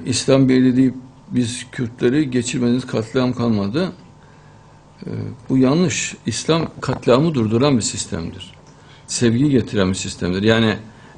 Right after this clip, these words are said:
eğer bir katliam oluyorsa Orta Doğu'da İslam uygulanmadığından, İttihat İslam olmadığındandır. İslam Birliği olmadığından.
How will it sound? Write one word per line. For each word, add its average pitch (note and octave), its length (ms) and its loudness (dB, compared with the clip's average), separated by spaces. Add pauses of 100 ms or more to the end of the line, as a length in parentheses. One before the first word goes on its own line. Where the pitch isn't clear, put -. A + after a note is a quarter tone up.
(100)
eğer A#2+ 340 4
bir B2 200 2 (680)
katliam A#2 460 4
oluyorsa C3 400 4
Orta G2+ 360 2
Doğu'da G2 320 2
İslam D3+ 400 0
uygulanmadığından, A#2+ 680 2
İttihat A2+ 340 0
İslam C3 260 0
olmadığındandır. E2+ 760 0 (640)
İslam A#2+ 340 4
Birliği A2+ 240 4
olmadığından. F2+ 600 2